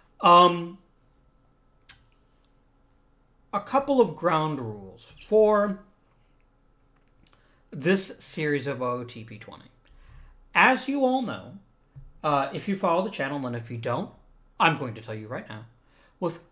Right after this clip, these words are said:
Out of the Park Baseball twenty, we're going to be playing what we, what I've called the World Tour mode. We're going to be trying to take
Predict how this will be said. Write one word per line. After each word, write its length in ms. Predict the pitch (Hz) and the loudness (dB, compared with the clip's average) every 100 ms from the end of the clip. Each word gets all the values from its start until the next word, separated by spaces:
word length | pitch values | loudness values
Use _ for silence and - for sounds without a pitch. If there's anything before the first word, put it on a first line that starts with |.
| _ | _
Out 140 | 165 208 | 4 4
of 60 | |
the 100 | 254 | 2
Park 300 | - 254 - | 0 -4 -2
Baseball 400 | 185 185 196 185 | -4 -4 -2 -4
twenty, 280 | - 123 120 | -4 -8 -6
we're 160 | 113 123 | -8 -6
going 220 | 147 170 | -6 -4
to 60 | |
be 100 | 190 | -4
playing 420 | 202 - 143 131 131 | -6 -6 -6 -6 -6
what 220 | 143 143 | -6 -4
we, 160 | 160 | -6
what 220 | 160 143 156 | -4 0 0
I've 180 | 190 | 0
called 300 | - 147 143 | -2 -2 -2
the 40 | 139 | -6
World 460 | 120 123 123 120 | -6 -6 -6 -10
Tour 340 | - 127 117 107 | -12 -12 -10 -10
mode. 420 | 101 87 - - - _ _ _ _ _ _ | -12 -18 -20 -20 -20 _ _ _ _ _ _
We're 140 | - 196 | -4 0
going 220 | 233 277 | 2 2
to 40 | |
be 120 | 277 262 | -2 -4
trying 320 | - 175 165 | -4 -4 -6
to 80 | 160 | -8
take 420 | 151 120 113 | -6 -6 -8